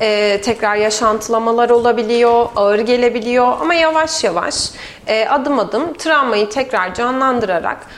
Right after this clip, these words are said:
aslında o etkileri tekrar yaşatarak güvenli bir alanda olduğu için o an, e, onu işlemesi sağlanıyor. E, başka bir, e, yöntem,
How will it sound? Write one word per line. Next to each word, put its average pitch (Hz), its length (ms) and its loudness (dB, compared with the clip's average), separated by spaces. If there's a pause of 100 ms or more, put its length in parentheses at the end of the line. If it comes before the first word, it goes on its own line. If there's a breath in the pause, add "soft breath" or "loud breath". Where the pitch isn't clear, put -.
aslında 262 480 -2
o 269 120 2
etkileri 240 540 -2
tekrar 254 400 -2
yaşatarak 220 680 -4 (100)
güvenli 254 440 0
bir 269 60 2
alanda 180 420 0
olduğu 175 340 0
için 165 320 -6
o 180 100 -2
an, 359 120 2 (420 loud breath)
e, 247 200 2
onu 330 220 0
işlemesi 302 600 -2
sağlanıyor. 165 760 -2 (540 loud breath)
E, 247 640 2 (280)
başka 302 640 0
bir, 311 300 2
e, 226 440 2
yöntem, 262 640 0